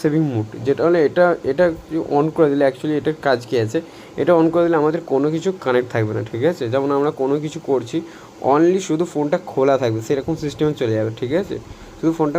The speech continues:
খোলা থাকবে, যে কোনো ফোন আসবে যাবে এরকম কিছু, ঠিক আছে? only কিছু চালাতে পারবে না, কোনো যদি Bluetooth কানেক্ট থাকে তাও থাকবে না, ঠিক আছে? কোনো কিছু কানেক্টও থাকবে না, কানেক্ট কেটে যাবে, ঠিক আছে? হ্যাঁ, যেগুলো WhatsApp মেসেজ, যেগুলো মেসেজ,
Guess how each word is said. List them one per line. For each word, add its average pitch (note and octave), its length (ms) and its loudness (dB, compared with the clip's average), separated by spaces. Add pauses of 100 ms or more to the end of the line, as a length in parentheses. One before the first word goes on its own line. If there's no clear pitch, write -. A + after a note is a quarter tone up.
খোলা D3+ 200 2
থাকবে, D#3+ 160 0 (100)
যে C3+ 100 -2
কোনো D#3 100 2 (100)
ফোন C#3 200 0 (160)
আসবে B2 260 0 (160)
যাবে B2 200 2 (120)
এরকম B2 260 -2 (100)
কিছু, A2+ 180 -12 (140)
ঠিক - 220 -10
আছে? D#3 100 -2 (120)
only C#3+ 180 0
কিছু D#3+ 180 2
চালাতে B2+ 300 0
পারবে C#3+ 260 0
না, D#3 40 0 (460)
কোনো D#3 200 4
যদি D#3+ 120 2 (100)
Bluetooth C#3+ 380 -2 (100)
কানেক্ট D#3+ 260 2
থাকে D#3+ 220 2
তাও C3 140 2 (120)
থাকবে D3+ 280 -2
না, D#3+ 40 2 (120)
ঠিক C3 180 -2
আছে? E3 180 -4
কোনো D#3 140 0
কিছু D#3+ 180 -4
কানেক্টও D3+ 300 0
থাকবে A#2+ 180 0
না, A2+ 100 -4
কানেক্ট C#3+ 220 -2
কেটে D#3 200 0
যাবে, A2 120 0 (100)
ঠিক B2+ 200 -2
আছে? D#3+ 160 -6 (520)
হ্যাঁ, F#3+ 220 4
যেগুলো D#3+ 260 2
WhatsApp D3+ 300 2
মেসেজ, D#3+ 180 0 (380)
যেগুলো E3 240 2
মেসেজ, D#3+ 200 0